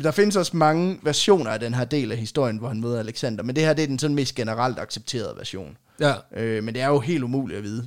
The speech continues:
Speaker 2: Ja, ja, ja,
Speaker 1: hvordan
Speaker 2: præcis.
Speaker 1: præcis det forløb.
Speaker 2: Sådan er det, når det er femogtyve hundrede år
Speaker 1: Øh,
Speaker 2: siden.
Speaker 1: og eller om de overhovedet har mødt hinanden. Men jeg vil lige tage den med, fordi jeg synes, det var grineren.
Speaker 2: Ja, selvfølgelig.
Speaker 1: Øh,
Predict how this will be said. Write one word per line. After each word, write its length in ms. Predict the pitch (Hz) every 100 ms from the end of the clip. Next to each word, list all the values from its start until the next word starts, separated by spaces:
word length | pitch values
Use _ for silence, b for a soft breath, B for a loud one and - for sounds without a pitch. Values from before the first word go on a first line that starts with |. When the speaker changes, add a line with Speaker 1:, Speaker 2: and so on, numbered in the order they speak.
| -
Speaker 2:
Ja, 60 | 143
ja, 60 |
ja, 80 | 117
Speaker 1:
hvordan 180 | 113 107
Speaker 2:
præcis. 180 | 127 139
Speaker 1:
præcis 280 | 123 113
det 120 | - -
forløb. 360 | 113 110 104 - -
Speaker 2:
Sådan 200 | 165 131
er 40 |
det, 100 | 131
når 60 | 117
det 100 | 113
er 40 |
femogtyve 280 | 127 117 117
hundrede 180 | 120 113
år 40 |
Speaker 1:
Øh, 40 | -
Speaker 2:
siden. 180 | 113 -
Speaker 1:
og 80 | 127
eller 120 | 127
om 60 | 113
de 120 | 113
overhovedet 260 | 123 123
har 40 | 120
mødt 180 | 107 -
hinanden. 240 | 78 101
Men 60 | 131
jeg 80 |
vil 60 | 147
lige 100 | 180
tage 120 | 156
den 80 | 135
med, 120 | 139
fordi 100 | 120
jeg 60 | 123
synes, 120 | 131
det 80 | 117
var 60 | 107
grineren. 420 | 120 113 104 113 B -
Speaker 2:
Ja, 140 | 131 131 -
selvfølgelig. 480 | - 139 135 131
Speaker 1:
Øh, 40 | 120